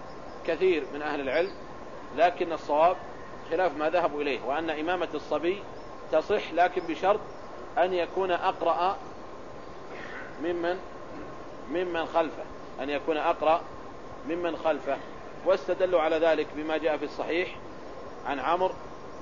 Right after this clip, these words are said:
بن سلمة أنه كان يصلي بقومه ولم يتجاوز سبع سنين، لكنه كان أقرأهم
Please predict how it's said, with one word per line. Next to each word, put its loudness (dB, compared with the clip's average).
بن 0
سلمة 2
أنه 0
كان 4
يصلي 2
بقومه 6
ولم 4
يتجاوز 6
سبع 4
سنين، 0
لكنه 4
كان 4
أقرأهم 4